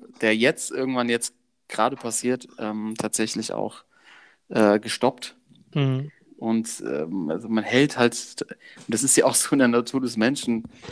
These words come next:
Speaker 1: einfach an Dingen fest, die mal funktioniert haben. Und, äh, diesen, der Wandel, der halt im, im Fußball stattfindet, ist da halt nicht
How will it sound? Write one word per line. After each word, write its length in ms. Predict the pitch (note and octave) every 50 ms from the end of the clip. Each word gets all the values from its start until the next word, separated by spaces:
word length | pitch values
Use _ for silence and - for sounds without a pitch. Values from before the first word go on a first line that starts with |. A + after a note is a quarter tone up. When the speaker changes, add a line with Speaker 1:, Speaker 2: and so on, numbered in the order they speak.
| - - - - - - - -
Speaker 1:
einfach 280 | G#2+ A2 A#2 A2+ - -
an 140 | A2 A2+ A2+
Dingen 260 | - C3 C#3+ D3+ D3
fest, 340 | - - - C#3 D3 - -
die 60 | C#3
mal 120 | B2+ B2 A#2
funktioniert 540 | - - B2 A2+ - - A#2 A#2+ C3+ D3 -
haben. 300 | A2 G#2 G2+ G2+ G2+ G2+ - - - - - -
Und, 420 | - A2+ A2 G#2+ G2+ - - - - _ _ - - - - - - - - - - - _
äh, 420 | - A#2 A2+ A2 G#2+ G#2+ A2 G#2+ - G1+ G1+ - - - - - - - - - - C#2 - - - - - C#2 - - - - -
diesen, 480 | - - - - - A2+ A2+ A#2 A2+ A2
der 180 | A2 G#2+ -
Wandel, 340 | A2+ G#2+ B2+ D3+ C#3 C3 B2+
der 200 | B2 A#2+ A2+ A2+
halt 160 | A#2+ A#2 -
im, 160 | - A2+ A2
im 140 | - - A2+
Fußball 360 | - - D3 C3+ - - A#2+
stattfindet, 640 | A2+ - - A2+ A2+ - - - A#2+ A#2+ A2+ - -
ist 480 | - - G#2 A2 - - - - - -
da 280 | A2 A2 A2+ A#2 A#2+
halt 140 | B2 A#2+ A#2+ B2+
nicht 520 | B2+ B2 B2 - - - - - -